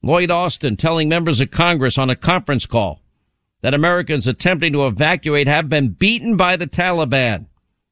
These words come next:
directly contradicting the comments made earlier in the day by Biden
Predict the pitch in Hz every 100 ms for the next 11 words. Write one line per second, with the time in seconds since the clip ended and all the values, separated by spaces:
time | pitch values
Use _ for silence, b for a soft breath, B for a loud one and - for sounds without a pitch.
0 | _ _ _ _ 151 156 208 220 220 -
1 | 190 196 175 156 196 196 175 160 127 190
2 | 190 180 139 165 180 240 226 180 160 156
3 | 147 147 151 139 b b b 127 147 113
4 | 156 202 190 160 175